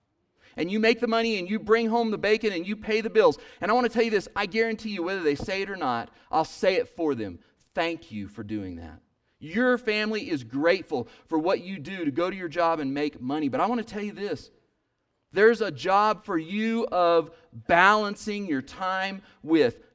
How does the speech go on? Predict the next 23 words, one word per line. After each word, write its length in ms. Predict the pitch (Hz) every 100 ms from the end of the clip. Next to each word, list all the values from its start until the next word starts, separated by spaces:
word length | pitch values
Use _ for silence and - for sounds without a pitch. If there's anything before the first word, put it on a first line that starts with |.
| -
going 380 | 131 165 196 208
to 120 | 208
your 140 | 202 170
work 400 | 165 180 180 -
and 260 | 135 123 123
making 380 | 165 220 214
sure 240 | 208 208 185
you 180 | 170 165
give 320 | 117 170 160
enough 380 | 131 123 147 160
time 400 | - 151 135 131 -
also 600 | 175 - - 104 92 - _ _
to 120 | -
your 140 | 113 107
family. 560 | 117 127 135 104 95 - _ _ _ _ -
What 180 | 190
if 120 | 220 -
this 240 | 202 -
year, 140 | 170
if 100 | 151
you 120 | 170 156
decided 560 | 147 180 175 156 123 - - _ -
not 640 | 147 165 185 226 233 -